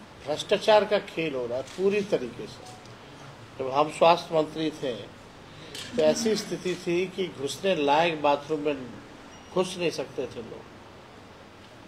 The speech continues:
डॉक्टर समय पे नहीं आते थे उस समय।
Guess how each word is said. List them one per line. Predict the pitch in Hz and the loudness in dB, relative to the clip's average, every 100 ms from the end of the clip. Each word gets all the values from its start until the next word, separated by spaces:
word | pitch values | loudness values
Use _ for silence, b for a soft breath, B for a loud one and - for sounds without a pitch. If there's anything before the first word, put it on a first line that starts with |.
| - - - - - - - - - - - 123 | -20 -20 -20 -20 -20 -20 -20 -20 -20 -20 -18 2
डॉक्टर | 156 165 226 208 | 4 6 6 6
समय | 214 196 185 | 8 6 6
पे | 190 | 2
नहीं | 170 165 | 2 4
आते | 147 - 135 | 2 0 -6
थे | 120 - 147 131 | -8 -6 -6 -4
उस | 127 - | -6 -6
समय। | 139 127 117 | -6 -4 -8